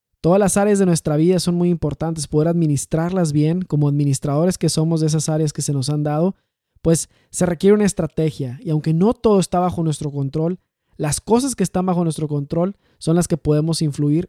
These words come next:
y con las que podemos construir este futuro en base a lo que, a lo que sí está bajo nuestro control, ¿verdad?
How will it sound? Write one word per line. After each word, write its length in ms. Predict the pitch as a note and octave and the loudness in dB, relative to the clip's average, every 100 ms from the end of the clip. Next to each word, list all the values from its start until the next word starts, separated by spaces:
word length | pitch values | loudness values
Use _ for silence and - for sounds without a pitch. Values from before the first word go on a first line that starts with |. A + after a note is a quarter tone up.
| - | -10
y 60 | |
con 160 | D#3+ E3+ | -2 0
las 100 | E3+ | 0
que 80 | E3 | -2
podemos 340 | F3+ A3+ C4+ | 0 0 -2
construir 420 | - F#3 F3 F3 | -2 -2 2 0
este 180 | F3+ F3+ | 0 -4
futuro 540 | - D3 D#3 D3+ D#3 _ _ _ _ _ | -6 -4 2 2 2 _ _ _ _ _
en 160 | C#3+ D3+ | -2 2
base 300 | D#3 D#3 D#3+ | 2 2 2
a 40 | |
lo 100 | D3 | 2
que, 320 | - C#3 C3+ - _ _ | 0 -4 -4 -10 _ _
a 80 | - | -2
lo 120 | D3 | -2
que 80 | D3 | 0
sí 120 | C#3+ | 0
está 180 | E3+ - | 0 2
bajo 240 | D#3 C#3+ D3+ | 0 2 0
nuestro 240 | C#3 C#3 | 0 -4
control, 480 | C3+ B2+ - B2 A#2 | -4 -6 -6 -8 -6
¿verdad? 300 | B2 D3 | -6 -6